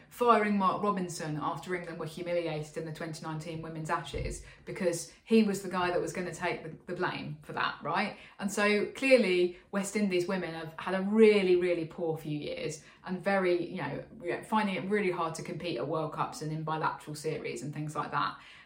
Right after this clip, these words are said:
Um, and so they've gone, "Okay, well, the problem is the coach."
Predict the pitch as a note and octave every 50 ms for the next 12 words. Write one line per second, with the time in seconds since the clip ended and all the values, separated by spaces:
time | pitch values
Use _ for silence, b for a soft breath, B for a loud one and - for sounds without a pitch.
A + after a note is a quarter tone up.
0 | B B - F3+ F3+ F3 F3 F3 - F3+ F#3+ F#3 F#3+ F#3+ F#3+ F#3+ - - - -
1 | _ _ - - - G#3+ G#3 G#3 G#3 - G#3+ G#3+ G#3 - G#3 A3+ A3 G3 F#3+ F#3+
2 | F#3 F3+ F3+ F3+ F3+ F3+ F3+ F3+ F3+ B B B B - - - B3 B3+ B3+ A3+
3 | G3+ F#3+ F3+ F3 F3 E3+ E3+ - - - - E3 C3+ - - - - - - -